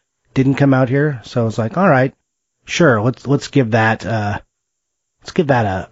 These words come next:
a swing. Why not?" And now people can see that the, in the Jalco collection, it's interesting. They, they get the trilogy in there that most people don't know is, like,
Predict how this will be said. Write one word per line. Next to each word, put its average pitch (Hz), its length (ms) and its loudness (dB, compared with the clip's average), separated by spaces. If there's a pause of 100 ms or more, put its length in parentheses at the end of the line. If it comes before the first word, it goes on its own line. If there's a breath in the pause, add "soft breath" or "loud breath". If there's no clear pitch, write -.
(160)
a 123 40 -6
swing. 101 380 -6 (180)
Why 123 140 -2
not?" 101 300 -6 (300)
And 127 180 0
now 160 200 4
people 131 320 0
can 123 160 0
see 123 260 2
that 113 340 0 (720)
the, 113 240 0
in 131 200 2
the 120 80 2
Jalco 113 540 0
collection, 139 400 0
it's 123 160 -4
interesting. 131 460 0
They, 104 240 -2
they 110 180 -2
get 117 160 -2
the - 80 -8
trilogy 127 480 2
in 127 100 4
there 135 200 4
that 107 180 -2
most 113 280 -2
people 110 200 -8
don't 107 200 -2
know 107 240 -4
is, 117 140 -6
like, 127 240 -4